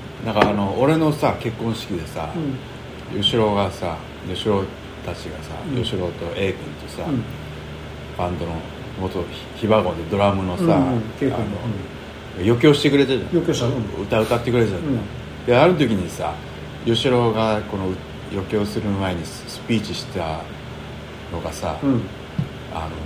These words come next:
Speaker 1: の、やっぱね、すごいさ、あ、そういうことなんじゃねえっすかねって俺は思ったの。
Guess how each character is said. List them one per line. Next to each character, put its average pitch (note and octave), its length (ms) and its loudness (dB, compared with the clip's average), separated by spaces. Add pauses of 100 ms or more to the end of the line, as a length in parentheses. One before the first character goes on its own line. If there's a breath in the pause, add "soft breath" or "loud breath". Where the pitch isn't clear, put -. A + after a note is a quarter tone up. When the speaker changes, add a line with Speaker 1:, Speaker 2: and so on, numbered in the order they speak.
(460)
Speaker 1:
の、 F2+ 40 -6
や F#2+ 80 -4
っ - 80 -6
ぱ E2+ 120 -2
ね、 E2+ 280 -4 (400)
す - 260 -6
ご G2 60 2
い F2+ 40 0
さ、 - 160 -4 (360)
あ、 A2 160 2
そ A2+ 180 4
う C3 40 10
い F3 100 12
う F3+ 40 10
こ F3+ 140 2
と F3+ 140 6
な C#3+ 100 8
ん C3+ 80 4
じ B2 80 6
ゃ C#3 60 6
ね D#3 80 8
え D3+ 60 8
っ - 20 4
す - 160 -2
か G#2+ 40 2
ね D3+ 220 4
っ D3 40 2
て D3+ 100 -2
俺 G2+ 160 4
は G#2+ 60 2
思 B2 100 0
っ C#3+ 40 -6
た G#2+ 120 -4
の。 F#2 60 -8